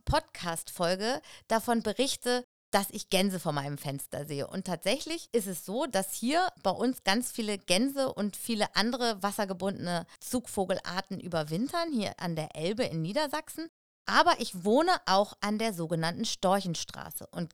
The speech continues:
gestern hat mir ein Bauer hier aus dem Dorf das erste Bild von einem Storch geschickt. Normalerweise erscheint der erste Storch so um den Geburtstag meiner größeren Tochter herum.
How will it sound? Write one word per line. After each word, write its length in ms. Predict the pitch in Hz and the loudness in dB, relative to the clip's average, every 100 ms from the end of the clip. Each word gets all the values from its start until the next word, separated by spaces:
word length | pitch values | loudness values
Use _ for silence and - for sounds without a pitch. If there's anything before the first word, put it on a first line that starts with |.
| _ | _
gestern 520 | - 190 - - 294 359 - | -2 0 0 2 2 2 -6
hat 320 | - 226 - | 0 0 0
mir 480 | 214 220 214 214 214 - - _ _ | 2 4 6 4 2 -6 -20 _ _
ein 440 | 190 190 185 190 - 170 - | 2 2 0 -4 -8 -10 4
Bauer 300 | 196 285 330 | 8 8 8
hier 400 | 302 269 294 - | 4 2 2 2
aus 180 | - 247 | 0 0
dem 200 | 254 240 | 0 0
Dorf 420 | 185 175 196 - | 4 4 2 -2
das 260 | - 165 - _ | -8 -8 -8 _
erste 420 | 202 226 254 - | 2 2 0 -4
Bild 340 | 220 - 185 - | -4 -2 -2 -2
von 160 | 196 | -6
einem 240 | 180 180 185 | -4 -4 -4
Storch 400 | - 143 - - | -4 -6 -6 -8
geschickt. 380 | 151 - - 160 | -12 -12 -8 -4
Normalerweise 680 | 156 151 220 285 294 294 302 | 0 2 2 0 -2 -4 -4
erscheint 500 | - 196 - 180 190 | -4 -4 -2 0 0
der 80 | 190 | -2
erste 340 | 185 175 - 180 | -2 -4 -4 -10
Storch 420 | - 165 185 - | -4 -2 0 -2
so 100 | - | -4
um 120 | 180 | -2
den 140 | 170 | -2
Geburtstag 600 | 165 160 180 180 - 160 170 | -4 0 0 0 -4 -2 -2
meiner 280 | 165 160 160 - 165 | 0 0 -4 -10 -2
größeren 720 | 175 185 226 220 180 170 - | 4 8 8 6 2 2 0
Tochter 540 | - 175 - - 294 | 0 0 2 2 2
herum. 340 | 294 302 277 | 2 0 0